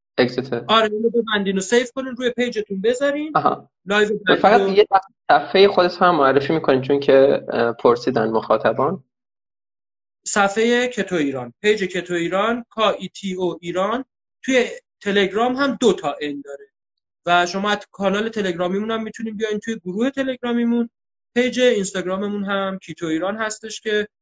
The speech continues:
Speaker 2: مطالبی که بهش اشاره کردم رو باز دقیق‌تر روی همین تخته‌ای که پشتم بوده گاهن در موردش صحبت کردم.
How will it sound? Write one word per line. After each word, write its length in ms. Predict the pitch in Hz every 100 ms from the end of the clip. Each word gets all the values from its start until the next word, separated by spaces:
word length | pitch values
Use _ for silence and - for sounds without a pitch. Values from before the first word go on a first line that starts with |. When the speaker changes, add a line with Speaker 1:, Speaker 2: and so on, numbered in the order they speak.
| _ -
Speaker 2:
مطالبی 600 | 185 190 185 214 233 233
که 200 | 240 233
بهش 300 | 208 196 -
اشاره 360 | 180 202 185 185
کردم 360 | 190 180 208 220
رو 100 | 233
باز 240 | 214 214 214
دقیق‌تر 560 | 190 175 - 202 208 214 _ _ _
روی 120 | 208
همین 320 | 208 202 208 196
تخته‌ای 360 | 175 - 165
که 80 | 165
پشتم 400 | 165 160 175 170
بوده 400 | 160 190 196 202 -
گاهن 320 | 170 165 170
در 140 | 165 147
موردش 300 | 151 160 196
صحبت 360 | 139 - - _
کردم. 200 | _ _